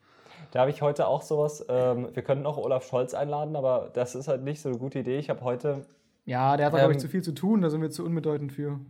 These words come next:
Speaker 1: Ach so, nee, nee, der, der, das, ich glaube einfach, Podcasten ist mit ihm nicht so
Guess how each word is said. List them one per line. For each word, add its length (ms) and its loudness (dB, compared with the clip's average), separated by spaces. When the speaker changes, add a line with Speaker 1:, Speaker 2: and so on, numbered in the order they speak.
Speaker 1:
Ach 160 0
so, 140 4
nee, 160 4
nee, 260 2
der, 300 4
der, 460 4
das, 200 -4
ich 140 -10
glaube 240 2
einfach, 320 0
Podcasten 680 2
ist 120 -6
mit 100 -6
ihm 140 -6
nicht 160 -8
so 100 -6